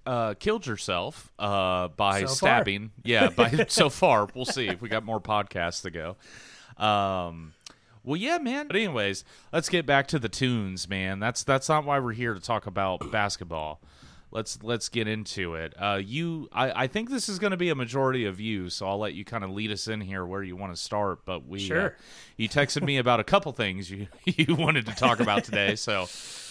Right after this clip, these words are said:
Speaker 1: we're all ears, Mitch. Let us
Speaker 2: All
Speaker 1: have it.
Speaker 2: right. Sounds good.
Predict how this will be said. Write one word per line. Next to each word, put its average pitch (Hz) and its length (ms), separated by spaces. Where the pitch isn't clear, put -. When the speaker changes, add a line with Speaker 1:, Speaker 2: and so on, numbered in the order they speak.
Speaker 1:
we're 120 100
all 147 220
ears, 123 320
Mitch. 113 320
Let 120 140
us 156 80
Speaker 2:
All 170 80
Speaker 1:
have 180 160
it. - 20
Speaker 2:
right. 170 240
Sounds 175 420
good. 180 260